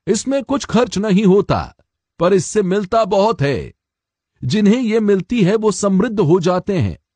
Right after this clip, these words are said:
परंतु जो देते हैं वो गरीब नहीं होते। ये एक पल में हो जाती है और इसकी याददाश्त कई बार हमेशा कायम रहती है। कोई भी इतना अमीर नहीं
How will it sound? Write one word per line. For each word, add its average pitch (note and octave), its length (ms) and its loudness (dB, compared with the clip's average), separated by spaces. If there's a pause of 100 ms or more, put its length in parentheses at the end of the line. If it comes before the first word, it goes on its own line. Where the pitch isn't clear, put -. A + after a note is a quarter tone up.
(200)
परंतु E3+ 380 0
जो D#3 160 2
देते E3+ 360 0
हैं F3+ 140 2
वो G3+ 220 2
गरीब F#3+ 460 -4
नहीं G3 220 2
होते। F#3 480 0 (840)
ये A#3 180 0
एक C4 420 -6
पल A#3+ 240 -4
में A3+ 120 0
हो F3 180 2
जाती F3 400 -2
है A3 280 0 (260)
और G3 140 0
इसकी F#3 360 -4
याददाश्त F3 540 -2
कई G3 240 -2
बार E3+ 380 -2 (100)
हमेशा F#3 460 -2
कायम F3+ 480 -4
रहती C3+ 360 0
है। A2 300 -2 (680)
कोई A3 240 2
भी G3 180 0
इतना G#3 320 -2
अमीर A3 280 -4
नहीं F3 400 -2